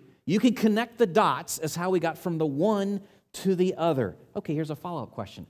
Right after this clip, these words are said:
How did we get to Saint Nicholas from Jesus of Nazareth? Eyewitness testimony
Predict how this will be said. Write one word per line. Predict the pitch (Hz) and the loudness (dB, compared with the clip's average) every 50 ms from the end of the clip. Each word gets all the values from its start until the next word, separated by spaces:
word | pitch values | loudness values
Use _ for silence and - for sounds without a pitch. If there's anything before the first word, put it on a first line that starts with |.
| _ _ | _ _
How | - - - 226 285 | -16 -10 -8 -6 -4
did | 320 359 320 | -2 -2 -2
we | 320 294 180 | -2 -2 -2
get | 131 - 127 117 - - - - - _ _ _ _ _ _ _ _ _ _ _ _ _ _ _ _ _ _ _ _ _ _ _ _ _ _ _ _ - | -4 -4 -6 -6 -6 -8 -12 -18 -20 _ _ _ _ _ _ _ _ _ _ _ _ _ _ _ _ _ _ _ _ _ _ _ _ _ _ _ _ -16
to | - - - 269 311 285 | -8 -2 0 2 2 0
Saint | - - - - 233 226 196 127 135 | 0 -4 -4 -2 -2 -2 -2 -4 -2
Nicholas | 147 170 269 294 - 170 104 - 73 117 139 - - - - - - - - _ _ _ _ _ _ _ _ _ _ _ - | 0 0 0 0 -2 -4 -6 -6 -8 -8 -8 -6 -6 -6 -8 -8 -10 -14 -20 _ _ _ _ _ _ _ _ _ _ _ -10
from | - - 196 190 175 165 131 | -2 0 2 2 2 0 -2
Jesus | 113 110 160 240 262 254 - 220 214 185 - | -4 -2 -2 0 0 0 0 0 0 0 0
of | 202 170 151 | -2 -2 -2
Nazareth? | 160 175 226 220 208 165 131 131 104 76 - - - - - - _ _ _ _ _ _ _ _ _ _ _ _ _ _ _ _ _ _ _ _ _ _ _ _ _ _ _ _ _ _ _ _ _ _ _ _ _ _ _ _ _ _ _ _ _ _ _ _ _ _ _ _ _ _ _ _ _ _ _ _ _ _ _ _ _ _ _ _ _ - | -2 -2 -2 -2 -2 -2 -2 -4 -4 -6 -8 -12 -16 -18 -20 -20 _ _ _ _ _ _ _ _ _ _ _ _ _ _ _ _ _ _ _ _ _ _ _ _ _ _ _ _ _ _ _ _ _ _ _ _ _ _ _ _ _ _ _ _ _ _ _ _ _ _ _ _ _ _ _ _ _ _ _ _ _ _ _ _ _ _ _ _ _ 0
Eyewitness | 160 190 226 247 269 262 240 190 175 220 247 - - 180 185 165 - - - | 2 4 4 4 4 2 2 6 6 6 6 6 2 -2 -2 -2 -2 -6 -8
testimony | - - 220 226 - - - - 143 120 113 104 90 82 80 78 82 107 143 151 | -8 -6 -6 -6 -6 -4 -2 0 0 0 0 -2 -4 -6 -10 -10 -10 -10 -10 -10